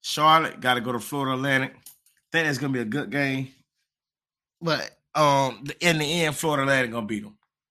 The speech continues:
I, I love famu. I love my Tallahassee teams. I love hometown. famu is not gonna be, not gonna beat North Carolina. I hate to tell you that. I hate to tell my viewers that, my, my, my, my listeners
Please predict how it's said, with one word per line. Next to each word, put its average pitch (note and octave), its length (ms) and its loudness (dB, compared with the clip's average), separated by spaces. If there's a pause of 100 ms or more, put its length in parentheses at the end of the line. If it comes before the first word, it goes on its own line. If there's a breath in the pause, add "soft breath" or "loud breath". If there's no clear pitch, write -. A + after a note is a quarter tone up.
(1300 soft breath)
I, A#2+ 320 -2
I A2 180 0
love C3+ 360 0
famu. B2+ 640 -2 (140)
I G2 80 -10
love A#2+ 260 -6
my A#2 120 -8
Tallahassee A2 540 -6
teams. G#2 580 -12
I G2 80 -16
love A2 320 -8
hometown. A2 720 -6 (880)
famu C3+ 720 2 (220)
is G#2+ 220 -8
not A#2+ 260 -2
gonna A#2 200 -6
be, A2+ 300 -6 (800)
not B2 300 -2
gonna A#2+ 140 -4
beat A#2 200 -4
North A2 260 -6
Carolina. G#2 360 -4
I G#2 40 -4
hate A#2 160 -6
to G2 80 -14
tell A#2 140 -10
you F#2+ 180 -10
that. E2+ 180 -14 (1080)
I C3+ 40 -8
hate A#2+ 180 -12
to - 120 -4
tell B2+ 120 0
my A#2+ 160 -2
viewers A#2+ 460 -2
that, G#2+ 260 -4
my, A2 220 -4
my, G#2+ 320 -6
my, G#2 360 -8
my A2 120 -12
listeners A#2 680 -8